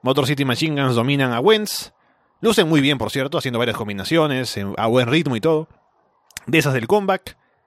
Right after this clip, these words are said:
Shelly atrapa a Death en un gran German suplex en el que Death da toda la vuelta hacia atrás. Le aplican un Dominator asistido a Death, pero Wentz rompe la cuenta. Motor City Machine Guns matan a Death con patadas y rematan con la Dirty Bomb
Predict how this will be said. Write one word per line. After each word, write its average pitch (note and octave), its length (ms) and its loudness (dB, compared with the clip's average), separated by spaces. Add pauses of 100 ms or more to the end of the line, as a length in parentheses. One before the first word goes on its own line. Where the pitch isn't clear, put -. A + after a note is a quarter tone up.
(300)
Shelly E3+ 300 0
atrapa E3 440 2
a C3 40 2
Death D#3 240 -2
en B2+ 100 -6
un C#3+ 160 -4
gran E3+ 200 2
German C3 260 0
suplex B2+ 360 -4
en A#2 100 -4
el G#2+ 80 -6
que A2+ 100 0
Death B2 220 -2
da B2 120 2
toda F#3 220 4
la A#2+ 80 2
vuelta A#2+ 260 0
hacia C3 140 -4
atrás. D3+ 320 -6 (760)
Le B2+ 120 0
aplican D3+ 360 0
un E3 220 -2
Dominator D#3 480 2
asistido C3+ 460 0
a C3 60 4
Death, G3 280 2
pero A#2 140 -2
Wentz B2 240 -2
rompe A#2+ 260 -4
la C3+ 100 -2
cuenta. F#3+ 380 -2 (1160)
Motor E3 220 2
City E3 160 0
Machine F3 380 -2
Guns C#3+ 180 -4
matan E3 360 2
a B2 80 -2
Death B2+ 160 -2
con C3 180 -4
patadas D#3+ 400 2
y B2 80 -2
rematan B2+ 460 0
con A#2 340 -2
la A2+ 160 0
Dirty G3+ 360 0
Bomb D#3+ 380 2